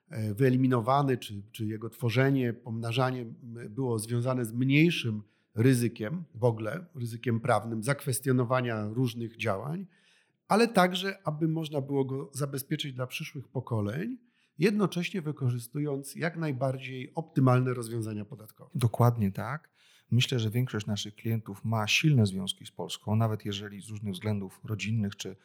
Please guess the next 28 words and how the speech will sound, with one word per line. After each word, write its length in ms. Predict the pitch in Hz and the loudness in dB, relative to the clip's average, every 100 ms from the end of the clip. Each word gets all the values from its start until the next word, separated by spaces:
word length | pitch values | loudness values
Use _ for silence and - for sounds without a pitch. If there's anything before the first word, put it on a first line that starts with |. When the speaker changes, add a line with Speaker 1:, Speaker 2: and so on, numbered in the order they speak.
| _ _ - | _ _ -2
Speaker 2:
majątkowych, 540 | 101 101 - 104 98 _ - | -2 -2 -2 -2 -4 _ -4
mm, 240 | 101 104 | -4 -4
te 120 | 104 | -4
osoby 300 | 101 - 98 | -4 -4 -8
przenoszą 360 | - 107 101 107 | -6 -4 -4 -4
się 140 | 107 | -4
za 100 | 101 | -6
granicę, 360 | 95 104 120 123 | -2 0 2 0
to 120 | 113 | -4
ich 340 | - 151 - _ _ _ _ | -4 -6 -8 _ _ _ _
biznes 380 | 123 120 95 104 | -6 -4 -4 -8
jest 180 | 120 123 | -12 -8
tu. 260 | - 95 - _ _ - | -6 -6 -8 _ _ -4
W 40 | |
związku 300 | 117 123 135 | 2 2 2
z 80 | 127 | -2
tym 280 | 127 123 123 _ | -2 -2 -6 _
dla 240 | 113 120 | -2 2
mnie 360 | 139 117 104 104 _ _ | 4 4 2 -4 _ _
jest 200 | - - | -14 -6
znacznie 360 | - 135 - 113 | 0 0 2 0
większa 280 | 110 104 101 | -2 -4 -8
logika 560 | 104 95 98 - 104 | -10 -12 -12 -10 -12
w 100 | 104 | -12
posługiwaniu 600 | - 113 - 107 110 113 | -8 -6 -4 0 0 0
się 120 | 107 110 | -2 -6
polskimi 640 | 110 - - 120 110 101 - | -6 -6 -2 0 0 -4 -6
instrumentami 760 | 113 - 110 104 107 104 101 | -6 -4 -4 -2 -4 -6 -10